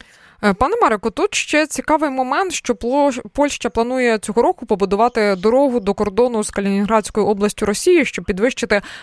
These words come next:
мобільність своєї армії та оперативно реагувати на можливі порушення без-, безпеки. Ось так сказав, е, заступник держсекретаря Міністерства внутрішніх справ та адміністрації Польщі, е, Мацей Дуцик.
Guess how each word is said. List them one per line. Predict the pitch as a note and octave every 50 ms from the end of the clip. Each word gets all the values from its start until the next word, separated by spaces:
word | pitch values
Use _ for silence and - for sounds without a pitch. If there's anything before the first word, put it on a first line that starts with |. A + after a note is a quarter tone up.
| - -
мобільність | G3 G#3+ F#3+ G#3+ C4+ C4 C4+ A#3 G#3+ -
своєї | - G3+ G3+ G#3 F#3+ -
армії | - A#3 C4+ D4 C#4+ B3+ A3
та | G3+ - G3
оперативно | - - E3+ - - F#3+ F3+ - B3+ B3+ B3 A3 G3+
реагувати | F#3+ F#3+ F3+ G3 F3+ G#3+ A3 - G#3
на | F#3 F#3+ F3+
можливі | F3+ F#3 E3+ F#3+ G#3 A3+ G#3+ G3
порушення | - F#3 F3+ G#3+ G#3 - G3+ F#3+ F#3+ F3+
без-, | E3+ F#3+ - - - _ _
безпеки. | - F#3 D#3+ G#3+ - - - - D3 - - - C3+
Ось | D3 E3 E3 -
так | - G3+ G3+ -
сказав, | - - - F3 E3+ F#3+ F3+ F3+ E3+ E3 - - - - - - G3+ -
е, | - F#3 F3+ F3+ F3+ F3+ F3+ F3+ F3 F3 F3 F3
заступник | F3+ F3+ G3 - - G3 - G3+ F#3+ F#3
держсекретаря | F3 G3+ G3+ - - - G3+ - G#3+ G3 - A#3 G#3+ F#3+ -
Міністерства | D#3+ E3+ E3 E3+ - - E3+ E3+ - - F3
внутрішніх | F3 F3 E3+ - - F3+ F3+ F3 -
справ | - - D4 E4 E4
та | C4 G3 E3+
адміністрації | D#3+ E3+ E3+ E3 E3+ - C#4 D4 E4+ - - B3 G#3+
Польщі, | - - A3+ G#3+ G3+ - - - - G#3+
е, | F#3+ F3+ - F3+ F3+ F3 F3
Мацей | F3 F3+ F3+ E3+ - - F3+ D#3+
Дуцик. | D#3+ F3 G#3+ C4 D#4+ - - C4 - - -